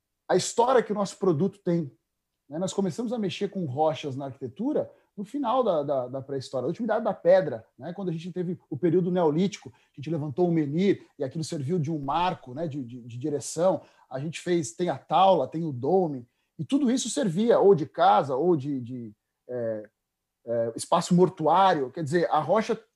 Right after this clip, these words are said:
tá presente há muito tempo, então a gente tem um storytelling muito grande pra utilizar dentro desse nosso produto, diferente dos outros produtos que ganharam espaço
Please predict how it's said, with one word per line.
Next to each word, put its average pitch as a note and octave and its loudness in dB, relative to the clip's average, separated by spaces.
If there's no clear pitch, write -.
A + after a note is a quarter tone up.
tá G3+ 0
presente G#3+ 2
há F3 -2
muito D#3+ 2
tempo, G3 -2
então G#3 -2
a F#3+ 2
gente G#3+ -2
tem C4 -2
um C4 2
storytelling A#3+ -2
muito C4 2
grande A3+ 2
pra A3 -2
utilizar D#3+ 0
dentro D#3 -4
desse D3+ -10
nosso D#3+ -10
produto, B2 -6
diferente A#3 2
dos D#3 0
outros F3 2
produtos G#3 2
que G3 -6
ganharam F#3 0
espaço F3 -4